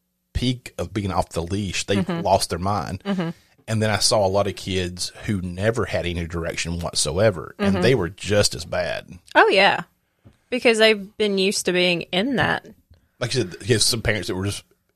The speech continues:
Speaker 1: extremely laissez-faire. <laughs> Like, you know,
Speaker 2: Mm-hmm.
Speaker 1: "Do as thou wilt, go for it." And it was
Speaker 2: Yeah.
Speaker 1: like, there was no boundaries at all.
Speaker 2: Mm-mm. See, it's weird 'cause, um, I see that. I see a lot of kids raised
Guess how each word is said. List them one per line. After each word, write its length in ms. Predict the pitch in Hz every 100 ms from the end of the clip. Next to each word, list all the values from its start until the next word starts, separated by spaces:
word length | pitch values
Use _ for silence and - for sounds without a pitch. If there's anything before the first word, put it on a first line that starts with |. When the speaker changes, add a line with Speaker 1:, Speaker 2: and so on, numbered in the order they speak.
| _
Speaker 1:
extremely 400 | - - 160 165
laissez-faire. 720 | 113 107 98 95 - 87 76
<laughs> 0 |
Like, 140 | 214 214
you 40 |
know, 120 | 233
Speaker 2:
Mm-hmm. 560 | 233 226 233 - - 82
Speaker 1:
"Do 200 | 104 190
as 140 | 220
thou 240 | 196 208 170
wilt, 420 | 139 139 117 104
go 180 | 113 185
for 320 | - 113 101
it." 60 | 87
And 200 | 220 233
it 80 | -
was 100 | 110
Speaker 2:
Yeah. 60 | 127
Speaker 1:
like, 100 | 120
there 100 | 127
was 140 | 110
no 160 | 123 139
boundaries 440 | 117 104 95 87
at 80 | 90
all. 300 | 92 - -
Speaker 2:
Mm-mm. 380 | 220 208 190 180 - _ - - -
See, 240 | - 240 226
it's 180 | 208 -
weird 480 | 190 202 202 185 180
'cause, 460 | - 175 175 - - -
um, 460 | 185 175 160 165 - _ _ _ _ _ _ _ - 170
I 120 | 202
see 200 | - 190
that. 260 | 175 175
I 80 | 202
see 140 | 196 226
a 80 |
lot 160 | 190 175
of 60 | 180
kids 320 | 180 165 156
raised 560 | 170 165 165 160 -